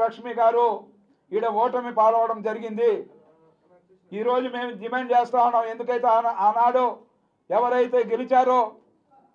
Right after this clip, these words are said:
వాళ్ళ యొక్క పార్లమెంటు సభ్యత్వాన్ని కూడా రద్దు చేసి పనబాక లక్ష్మి గారిని ఈరోజు డిక్లేర్ చేయాల్సిన అవసరం ఉంది. ఇలాంటివి జరిగినప్పుడే ఎక్కడ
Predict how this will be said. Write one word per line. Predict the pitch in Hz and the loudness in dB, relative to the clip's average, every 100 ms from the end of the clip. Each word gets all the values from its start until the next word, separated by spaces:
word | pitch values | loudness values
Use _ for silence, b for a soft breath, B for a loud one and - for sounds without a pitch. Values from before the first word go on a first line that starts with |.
| _ _ | _ _
వాళ్ళ | 180 226 233 | 2 4 2
యొక్క | 233 233 214 | -2 0 2
పార్లమెంటు | 247 254 254 247 240 | 4 2 -4 -6 -2
సభ్యత్వాన్ని | 226 254 247 247 240 240 | -2 -2 0 -2 0 -4
కూడా | 233 226 | -2 -2
రద్దు | 226 254 | -2 0
చేసి | 254 247 262 233 151 - _ _ _ _ _ _ _ | 0 2 -2 -2 -6 -16 _ _ _ _ _ _ _
పనబాక | 180 220 233 247 233 | -4 0 2 2 0
లక్ష్మి | 226 226 247 | -2 -4 -4
గారిని | 240 233 233 247 208 - _ _ _ _ _ _ _ _ - | 2 2 0 -8 -8 -16 _ _ _ _ _ _ _ _ -8
ఈరోజు | 214 240 233 226 185 - _ 170 | -2 0 0 -2 -4 -12 _ -10
డిక్లేర్ | 208 247 226 | -6 -4 0
చేయాల్సిన | 233 220 220 208 | 2 2 0 0
అవసరం | 220 233 220 214 | 0 0 -4 -6
ఉంది. | 190 - - _ _ _ _ _ - 202 | -8 -10 -18 _ _ _ _ _ -10 0
ఇలాంటివి | 233 240 254 247 | 2 2 -2 -2
జరిగినప్పుడే | 233 254 254 254 262 269 262 - _ _ _ _ _ _ _ _ _ _ _ _ | -2 0 -4 2 4 6 4 -6 _ _ _ _ _ _ _ _ _ _ _ _
ఎక్కడ | 180 185 254 | -8 -4 -2